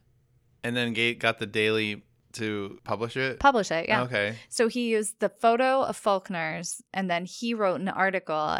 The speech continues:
Speaker 2: and sent it to the Daily
Speaker 1: See,
Speaker 2: Mirror.
Speaker 1: this is sort of the, the, the, yeah. The shit show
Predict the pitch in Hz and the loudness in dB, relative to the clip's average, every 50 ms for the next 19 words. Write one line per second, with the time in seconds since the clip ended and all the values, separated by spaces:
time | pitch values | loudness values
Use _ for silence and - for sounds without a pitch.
0 | - - 180 175 170 151 - - - 190 175 175 170 156 - - - 180 160 165 | -2 -4 -6 -8 -8 -8 -10 -8 -4 -4 -4 -2 -4 -6 -6 -8 -8 -8 -6 -6
1 | 156 - 170 160 147 147 139 135 131 127 127 135 139 135 139 123 110 - - 120 | -6 -6 -6 -4 -2 0 2 4 4 4 4 2 0 0 -2 -4 -4 -2 -2 0
2 | 113 110 107 104 104 101 98 95 95 95 95 101 - _ _ _ _ - 110 107 | 0 0 0 0 0 -2 -2 -2 -2 -2 -4 -6 -10 _ _ _ _ -10 -10 -8
3 | 104 95 101 107 110 107 - - _ _ - 107 104 101 95 90 90 92 90 - | -8 -8 -8 -8 -8 -8 -10 -16 _ _ -18 -14 -10 -8 -6 -6 -6 -8 -12 -18
4 | _ _ _ _ _ _ _ _ _ _ - 117 113 - - 147 139 - - - | _ _ _ _ _ _ _ _ _ _ -8 -6 -4 -2 0 0 0 -2 -2 -2
5 | - 127 120 120 117 117 113 110 104 - | 0 2 2 2 2 2 0 -2 -4 -8